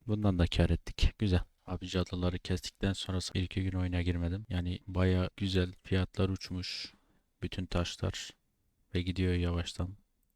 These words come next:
Bir tane de kalkan satıldı. Yani rahatlıkla bir dört won,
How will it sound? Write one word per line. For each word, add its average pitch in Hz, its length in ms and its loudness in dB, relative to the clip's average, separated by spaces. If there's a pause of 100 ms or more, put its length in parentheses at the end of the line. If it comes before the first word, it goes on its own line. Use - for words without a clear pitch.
(360)
Bir 95 100 2
tane 92 340 0
de 90 80 4
kalkan 87 380 -2
satıldı. 98 640 -4
Yani 95 260 0
rahatlıkla 92 580 4
bir 95 140 -2
dört 98 220 0
won, 92 280 -6